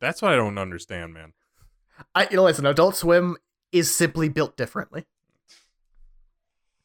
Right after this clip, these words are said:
Speaker 2: And the idea of too cute for adult, like, uh, that's kind of, that is a weird, let's, let's back up to that a little bit. That is a kind of weird thing to, like, fault a show for, that it's too cu-, cute for your,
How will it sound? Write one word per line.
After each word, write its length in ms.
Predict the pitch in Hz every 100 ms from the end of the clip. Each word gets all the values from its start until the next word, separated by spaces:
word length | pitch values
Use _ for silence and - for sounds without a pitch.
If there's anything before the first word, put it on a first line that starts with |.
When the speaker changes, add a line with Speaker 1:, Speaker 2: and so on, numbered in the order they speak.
| _ 214 208 196 _ _ _ _ _ _ 208 -
Speaker 2:
And 120 | 269
the 60 | 277
idea 200 | 262 339
of 80 | 247
too 200 | 226 240
cute 320 | - 170 170
for 120 | 170
adult, 200 | 160 143 - 190
like, 160 | 233 -
uh, 80 | 214 262
that's 200 | 254 494
kind 180 | - 494
of, 60 | 208
that 120 | 311
is 140 | 427
a 40 | 233
weird, 520 | 185 202 202 170 165
let's, 200 | 302 -
let's 160 | 302 311
back 240 | 175 160
up 120 | 165 -
to 80 | 127
that 180 | 127
a 20 | 107
little 160 | 104
bit. 180 | 113 131 _ -
That 160 | 233 311
is 200 | 349 233
a 120 | 202
kind 320 | - 208 233
of 220 | 196 139
weird 520 | 151 170 190 175 165 165 _ _ _ -
thing 460 | - 165 165 170
to, 100 | 170
like, 160 | 151 131
fault 320 | - 120 123
a 40 | 135
show 240 | - 117
for, 220 | 170 185
that 140 | 175 131
it's 140 | -
too 240 | - 175
cu-, 260 | 170 165 165 -
cute 360 | - 156 151
for 160 | - 131
your, 460 | 127 127 120 117